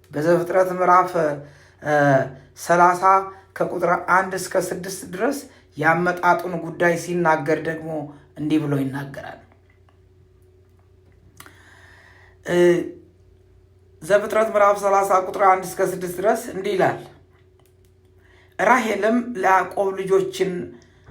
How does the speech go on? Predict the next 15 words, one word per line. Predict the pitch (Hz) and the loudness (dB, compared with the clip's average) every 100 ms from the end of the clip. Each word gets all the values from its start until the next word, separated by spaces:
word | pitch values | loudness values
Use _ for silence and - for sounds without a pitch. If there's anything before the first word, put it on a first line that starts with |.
| - - - - | -16 -16 -18 -6
እንዳልወለደች | 175 220 214 202 190 185 185 175 | 2 4 4 2 0 0 0 2
ባየች | 175 175 175 175 | 2 4 2 0
ጊዜ | - 170 - 190 190 190 - | -2 -8 0 2 2 0 -4
በእኅቷ | 165 180 175 180 175 | 0 0 2 0 0
ቀናችባት፣ | 165 175 175 170 - 170 202 220 - - | -2 -2 -2 -4 -10 -2 0 0 -4 0
ያዕቆብንም | 151 156 160 170 180 240 - - - - | 0 0 -2 -4 -2 -4 -8 -16 -20 -10
ልጅ | 220 269 | -8 -8
ስጠኝ፣ | - - 135 117 - - _ _ _ _ | -8 -6 -4 -6 -10 -18 _ _ _ _
ይህስ | 156 165 170 | 0 0 0
ካልሆነ | - 156 156 160 180 196 - | 2 2 2 0 -2 -4 -8
እሞታለሁ" | 156 160 151 143 170 | -4 -2 0 2 2
አለችው። | 147 127 - - - - - _ _ _ | 2 -2 -12 -20 -20 -20 -20 _ _ _
ያዕቆብም | 139 151 165 175 175 175 175 | -2 0 0 0 -2 0 2
ራሔልን | 175 170 170 175 165 | 4 4 0 -2 -4
ተቆጥቶ፣ | 147 165 175 175 175 | -6 -6 -6 -6 -8